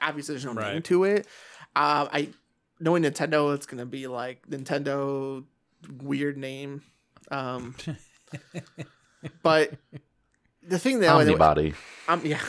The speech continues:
Speaker 1: <laughs> the thing that we talked about before we started recording was that it's, with Nintendo, they, they have s-, everything so close to the chest that until they, I, I, at
Speaker 2: Until
Speaker 1: this
Speaker 2: they
Speaker 1: point, I'm taking it,
Speaker 2: confirm it.
Speaker 1: I'm taking
Speaker 3: It's gonna be
Speaker 1: all
Speaker 3: out next
Speaker 1: rumors
Speaker 3: week.
Speaker 1: with a grain of salt. Yeah, I mean,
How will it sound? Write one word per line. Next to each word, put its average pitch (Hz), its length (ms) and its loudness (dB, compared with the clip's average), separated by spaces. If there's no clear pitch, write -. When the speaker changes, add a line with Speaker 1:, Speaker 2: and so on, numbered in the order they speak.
Speaker 1:
<laughs> - 180 -20
the 180 80 -12
thing 269 180 -2
that 226 100 4
we 175 100 4
talked 143 240 -2
about 127 180 -6
before 131 300 -10
we 127 80 -12
started 123 180 -10
recording 139 320 -8
was 120 140 -12
that 110 100 -6
it's, - 320 -12
with 127 160 -8
Nintendo, 139 420 -2
they, 143 180 -4
they 147 120 -2
have 147 160 -2
s-, - 160 -12
everything 139 260 -10
so 135 240 -10
close 135 380 -8
to - 80 -16
the - 80 -14
chest 131 600 -6
that 139 200 0
until 160 340 -2
they, 147 220 0
I, - 260 0
I, 135 80 -4
at 175 80 4
Speaker 2:
Until 156 140 2
Speaker 1:
this 196 100 4
Speaker 2:
they 220 60 0
Speaker 1:
point, 208 120 6
I'm 170 80 4
taking 180 200 4
it, - 20 4
Speaker 2:
confirm 95 160 -2
it. 92 200 -14
Speaker 1:
I'm 165 80 2
taking 226 80 2
Speaker 3:
It's 190 60 4
gonna 135 120 6
be 127 40 10
Speaker 1:
all - 40 10
Speaker 3:
out 165 60 8
next 170 140 6
Speaker 1:
rumors 170 120 6
Speaker 3:
week. 160 60 -2
Speaker 1:
with 151 80 0
a - 20 -2
grain 151 160 2
of 147 80 -2
salt. 113 300 -4
Yeah, 127 220 2
I - 40 -4
mean, 156 280 -4